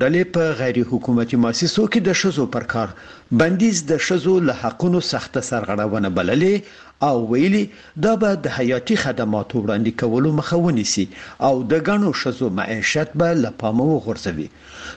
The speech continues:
د طالبانو اقتصاد وزارت تیره شنبه اعلان وکړ چې ښځې په داخلي او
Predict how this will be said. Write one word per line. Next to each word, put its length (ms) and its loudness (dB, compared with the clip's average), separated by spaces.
د 80 4
طالبانو 420 2
اقتصاد 500 -4
وزارت 420 -2
تیره 280 0
شنبه 300 0
اعلان 280 2
وکړ 260 0
چې 80 4
ښځې 260 2
په 260 2
داخلي 420 0
او 80 2